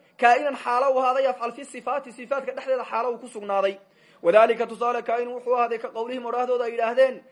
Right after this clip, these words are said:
haadaakani ahmaru mid cas weeyi. Kaa'inan xaalo uu ku sugnaaday ahmarkaasi fi shiyaati midabada. Aw amase maa shay weeyi maa laa yansarifu, maaga oo jaa'a yimide ay huwa maagu, xagga damba tag.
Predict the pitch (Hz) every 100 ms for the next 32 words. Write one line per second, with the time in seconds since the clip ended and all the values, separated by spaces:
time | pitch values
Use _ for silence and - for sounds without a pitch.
0 | _ - 214 233 262 254 226 220 220 233
1 | 254 262 254 269 262 262 240 220 190 -
2 | _ _ - 233 269 254 226 233 269 262
3 | 262 233 240 262 254 233 233 220 214 262
4 | 240 226 240 226 202 202 202 226 190 -
5 | _ _ - 277 285 254 269 269 254 240
6 | 254 262 262 247 233 214 - 262 254 262
7 | 254 240 226 220 214 269 254 - 185 _
8 | _ - 220 247 226 240 208 233 240 233
9 | 226 226 247 240 233 254 247 269 247 226
10 | - _ - 262 240 214 262 262